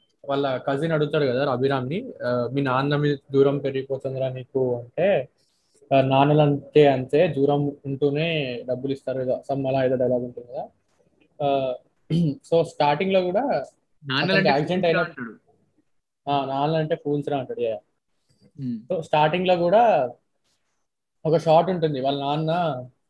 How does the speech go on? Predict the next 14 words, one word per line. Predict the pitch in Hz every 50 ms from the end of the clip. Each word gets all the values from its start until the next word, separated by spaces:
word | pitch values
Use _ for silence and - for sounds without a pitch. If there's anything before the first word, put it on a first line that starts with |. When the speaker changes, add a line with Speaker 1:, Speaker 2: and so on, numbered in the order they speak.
| _ _ -
Speaker 1:
"ఆ | 139
అమ్మాయి | 135 143 147 156 156 156
ఒక | 147 147
యాక్సిడెంట్ | 147 139 135 127 - 143 143 151 147
అనుకుని | 143 139 135 143 143 139
మర్చిపో" | 131 127 127 - - - _ - 143 147 147 143 - - 127
అంటే, | 131 131 131 131 - 180 220 240 208 151 120 - - _ _ _ _ _ - 156
so, | 151 143 131 120 -
అతని | 131 - 160 160 151
నెక్ | 147 139 - _
కి | - _ - 190
ఆ | 180 160
బ్యాండ్ | 143 135 135 131 143 165 170 160
కట్టుకుంటాడు. | 147 - - 139 131 120 123 123 156 208 226 262 -